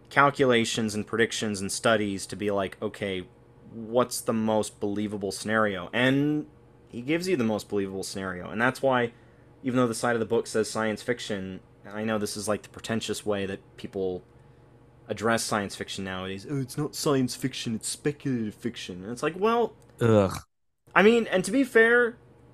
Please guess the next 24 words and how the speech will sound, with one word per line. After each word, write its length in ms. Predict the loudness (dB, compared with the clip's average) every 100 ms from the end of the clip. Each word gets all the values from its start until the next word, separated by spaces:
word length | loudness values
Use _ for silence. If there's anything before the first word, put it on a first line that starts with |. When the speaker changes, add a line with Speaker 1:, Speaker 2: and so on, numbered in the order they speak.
| -20 -20 -2
Speaker 1:
it 160 | 0 8
doesn't 340 | 8 8 4 0 -12
feel 220 | 2 6 6
like 160 | 6
a 60 | 2
science 380 | 4 2 2 0
fiction 380 | -4 0 -2
book. 320 | 2 2 2 0
I 40 |
mean, 200 | 0 2
it 40 |
only 200 | 2 2
feels 200 | 0 0
like 120 | 0 2
science 280 | 2 2
fiction 280 | 0 -4 -4
'cause 140 | -4 -6
it's 120 | -4
in 60 |
the 60 | -2
future, 420 | -2 -4 0 -2
but, 180 | 0 0
like, 200 | 0 -2
hey, 460 | -4 -2 0 0 -2